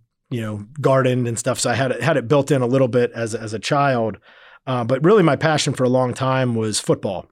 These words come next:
And I, you know, made this choice when I was going to grad school that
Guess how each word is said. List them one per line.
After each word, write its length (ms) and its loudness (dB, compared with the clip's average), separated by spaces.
And 480 -6
I, 200 -6
you 380 -10
know, 200 -10
made 280 -4
this 220 -6
choice 480 -2
when 120 -2
I 40 -2
was 140 -4
going 200 -4
to 40 -8
grad 380 -2
school 300 -4
that 180 -10